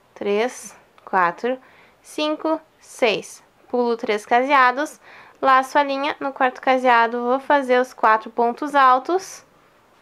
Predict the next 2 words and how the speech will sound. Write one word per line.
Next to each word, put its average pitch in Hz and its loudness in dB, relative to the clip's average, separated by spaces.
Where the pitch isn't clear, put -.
Um, 240 -2
dois, 208 0